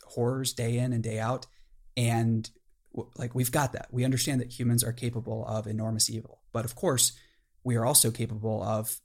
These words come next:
enormous good, maybe even more good than we can currently imagine. And I am much more excited and much more certain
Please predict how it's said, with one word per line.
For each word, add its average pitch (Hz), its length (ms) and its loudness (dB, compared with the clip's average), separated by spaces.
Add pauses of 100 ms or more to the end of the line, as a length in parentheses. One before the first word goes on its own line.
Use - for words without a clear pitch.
(120)
enormous 113 400 2
good, - 280 -2 (440)
maybe 135 240 2 (100)
even 120 220 4
more 113 180 2
good 113 260 -2
than 110 120 -2
we 110 180 -2
can 113 160 -8
currently 110 540 -8
imagine. 135 420 -2 (320)
And 110 460 2 (100)
I 113 440 -2 (440)
am 113 320 4
much 127 280 2
more 131 180 2
excited 120 760 4
and 110 400 -2 (140)
much 123 220 -2
more 113 160 0
certain 110 580 4